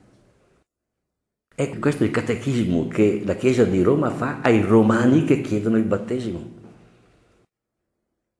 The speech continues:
Come descrive il comportamento di Pilato prima, descrive il comportamento dei soldati dopo. È vero che Roma era famosa nel mondo e ci teneva a essere un faro di, di civiltà, un faro di legge,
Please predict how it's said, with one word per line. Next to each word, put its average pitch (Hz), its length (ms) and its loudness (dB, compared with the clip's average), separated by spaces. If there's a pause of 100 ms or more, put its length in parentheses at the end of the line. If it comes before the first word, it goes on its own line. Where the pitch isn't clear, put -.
(160)
Come 147 180 2
descrive 123 400 2
il 104 180 -2
comportamento 110 540 2
di 113 60 6
Pilato 110 440 4
prima, 107 380 4 (160)
descrive 113 320 -2
il 147 60 2
comportamento 127 460 -4
dei 135 80 -2
soldati 143 280 -4
dopo. 147 260 -2 (1000)
È - 80 -14
vero 110 200 -4
che 120 140 -4
Roma 120 300 0 (120)
era 104 200 -2
famosa 101 400 2
nel 90 140 2
mondo 113 160 6
e 110 60 6
ci 110 180 0
teneva 104 400 2
a - 20 2
essere 98 260 2
un 98 140 4
faro 101 380 2
di, 87 120 -6 (640)
di 87 180 -8
civiltà, 98 540 0
un 98 160 2
faro 104 280 4
di 92 180 0
legge, 90 580 0